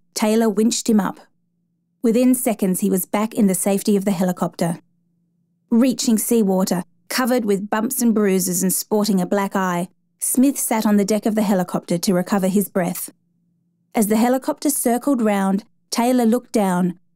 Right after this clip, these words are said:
trying to locate the small light on Horgan's life vest. Suddenly, he yelled and pointed down. "He's still alive," Taylor shouted, glimpsing the struggling sailor. "Do you want to give it another go?"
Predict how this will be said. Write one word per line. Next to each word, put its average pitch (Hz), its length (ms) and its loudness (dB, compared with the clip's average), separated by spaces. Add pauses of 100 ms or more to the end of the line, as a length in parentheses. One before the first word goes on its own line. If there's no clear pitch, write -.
trying 262 320 0
to 262 100 -2
locate 233 420 -2
the 190 80 -6
small 233 400 0
light 196 280 -2
on 185 100 0
Horgan's 196 400 0
life 190 320 -2
vest. - 420 -6 (560)
Suddenly, 254 500 2
he 214 140 0
yelled 208 420 0
and 185 140 0
pointed 208 340 0
down. 180 400 0 (460)
"He's 302 180 2
still 339 280 0
alive," 320 520 -2
Taylor 226 300 -2
shouted, 190 520 -6 (220)
glimpsing 240 420 0
the 185 100 -2
struggling 214 480 -2
sailor. 202 500 -2 (640)
"Do 302 80 2
you 294 80 4
want 320 180 2
to 269 60 -2
give 294 160 -2
it 285 80 0
another 262 300 0
go?" 277 380 -2